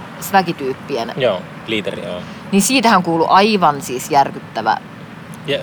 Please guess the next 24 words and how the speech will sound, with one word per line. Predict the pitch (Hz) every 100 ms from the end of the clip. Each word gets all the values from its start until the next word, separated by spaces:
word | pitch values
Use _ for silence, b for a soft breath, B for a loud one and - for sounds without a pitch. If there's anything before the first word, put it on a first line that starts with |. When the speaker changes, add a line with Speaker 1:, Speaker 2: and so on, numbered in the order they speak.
| - - -
Speaker 1:
pumputus. | 185 180 180 - 170 160
Speaker 2:
pumput- | 156 - - 214
Speaker 1:
<laughs> |
Pumpu-, | 240 285 240 247
pumputus | 214 247 240 214 214 269 254
ja, | 277 - B B B B - -
Speaker 2:
Mut | 101
se | 123
on, |
Speaker 1:
mutta | 190 175 -
Speaker 2:
se | -
on | 135
kans | 180
vähän | 190
sille, | 196
että | 185 147
mihin | 156
sijoittuu | 139 151 143 - 110
yleisö, | 113 110 104
että | 98 95
tota, | 92 95 92 - - - - - - -
sillä | - -
portaillakin, | 143 135 139 117 - 110 98 - - - 110
ää, | 101 101 101